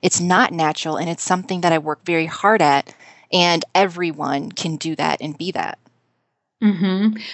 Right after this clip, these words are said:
Speaker 2: My goodness. And, you know, clearly you've had success in your life, you've gained confidence. And I think that part of it is because of your strategy of stretching yourselves. Like you,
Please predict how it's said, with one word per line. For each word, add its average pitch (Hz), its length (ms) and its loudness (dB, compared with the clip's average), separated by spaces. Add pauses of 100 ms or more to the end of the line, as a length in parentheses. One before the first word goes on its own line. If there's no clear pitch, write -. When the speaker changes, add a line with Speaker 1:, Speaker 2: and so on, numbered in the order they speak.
Speaker 2:
My 220 160 4
goodness. 185 400 -2 (100)
And, 233 380 4
you 233 160 6
know, 208 140 2
clearly 254 500 4
you've 214 260 2
had 202 380 -2
success - 540 -4
in 202 120 -4
your 185 120 -6
life, 240 420 2
you've 214 220 -2
gained 196 280 -2
confidence. 220 520 0
And 208 100 0
I 214 80 0
think 330 280 -4
that 262 140 -4
part 285 280 0
of 349 100 2
it 220 80 6
is 202 240 2
because 226 320 0
of 196 120 0
your 185 140 0
strategy 185 680 0
of 180 140 -6
stretching - 760 0
yourselves. 185 560 -2
Like 202 160 -2
you, 254 260 4